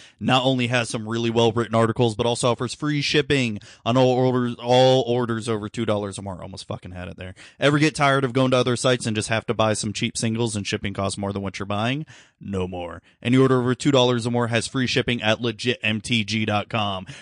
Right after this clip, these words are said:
Pre-order Aether Revolt right now at legit M T G dot com. I know I did. This week's episode is brought to you by Horizon Datasys, makers of Rollback R X. Do you ever wish you could take your P C back in time and restore to a pristine state?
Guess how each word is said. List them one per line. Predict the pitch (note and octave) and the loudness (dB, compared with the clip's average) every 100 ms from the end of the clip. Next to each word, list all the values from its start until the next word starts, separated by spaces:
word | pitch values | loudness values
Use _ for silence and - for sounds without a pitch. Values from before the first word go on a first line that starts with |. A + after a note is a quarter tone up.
| - | -12
Pre-order | - F3 E3 D#3+ D3+ D3+ | 2 4 6 4 4 4
Aether | C#3+ D3 | 4 2
Revolt | C#3+ C3 C#3 C#3 - | 0 2 6 4 4
right | A#2 A#2 B2 A#2 | 2 4 2 2
now | A#2 A2+ A2+ | 2 4 4
at | G#2+ G#2+ | 2 -2
legit | G#2+ G2 G#2 | -6 -2 -2
M | G2+ F#2+ | -4 -6
T | A2 | -6
G | G2+ G2+ | -4 -4
dot | F#2+ F2+ | -4 -6
com. | G#2+ F2+ F#2 | -6 -6 -4
I | G2+ | -2
know | G2 F#2+ | -2 -2
I | G2+ | -2
did. | F#2 F2 F2 _ _ _ _ _ _ _ _ _ B2+ | -4 -12 -16 _ _ _ _ _ _ _ _ _ 0
This | C3+ | 0
week's | C3+ A#2+ | 0 2
episode | B2 - B2 A#2 | 0 4 2 2
is | G#2+ | 2
brought | A#2 - | 2 2
to | |
you | A2 | 2
by | A2 | 2
Horizon | G#2+ A2 G#2+ G#2+ G2+ G#2+ | 4 0 0 0 -2 -4
Datasys, | G#2 G2+ G2 A2 G#2 | -2 -2 -2 -4 0
makers | B2 G#3 C3 A2 G2+ | 2 2 2 -2 -2
of | G#2+ | -2
Rollback | A2+ A#2+ A2+ G#2+ G#2 | -2 0 0 0 -4
R | F#2+ F#2+ | -8 -6
X. | F#2 - - - - _ | -8 -10 -14 -14 -18 _
Do | B2+ | 2
you | D3+ | 2
ever | D3+ | 4
wish | D3+ - | 0 -2
you | D3 | -4
could | D3 | 0
take | D#3+ C#3+ | 0 0
your | D3 | -4
P | D3+ D3 | -4 -4
C | D3+ | -2
back | C#3 C3 D3 | 0 0 0
in | B2+ | 0
time | C#3 C#3+ | 0 0
and | C3 | -2
restore | G#2+ - B2 | -6 -2 0
to | A#2 | 0
a | A2 | 0
pristine | A#2+ - B2+ A#2 | -2 -2 -4 -2
state? | - B2+ C#3 | -2 0 -2